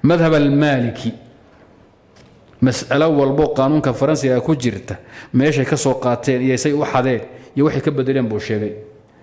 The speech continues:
Juz-, mujalladkeedii, ma-, raqamkeedii, halka,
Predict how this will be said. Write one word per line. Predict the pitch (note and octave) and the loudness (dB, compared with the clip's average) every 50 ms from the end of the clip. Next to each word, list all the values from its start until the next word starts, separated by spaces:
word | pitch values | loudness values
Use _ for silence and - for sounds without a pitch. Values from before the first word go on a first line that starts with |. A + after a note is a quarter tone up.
| _ _ _ - - - _ - - - - - | _ _ _ -20 -20 -20 _ -20 -20 -14 -4 0
Juz-, | B2+ E3 D3+ - - | 0 2 2 0 0
mujalladkeedii, | D3 C#3 C3 D3+ E3 D#3 C#3+ - - C#3+ C#3+ D3 E3 E3+ - - | 0 2 2 4 4 2 2 0 0 0 0 0 0 -2 -4 -2
ma-, | C3 C3 B2+ - - B2+ C3 C3 - - - | 0 0 0 -2 -4 -8 -10 -10 -10 -6 -2
raqamkeedii, | D#3+ E3 D#3+ D#3 D3 C3+ - - C#3 D3 D#3 D#3 D#3 - D3 | -2 0 2 2 0 0 0 0 0 2 2 0 -2 -2 -2
halka, | D#3 D#3 D3 D3+ | -2 -2 -2 -4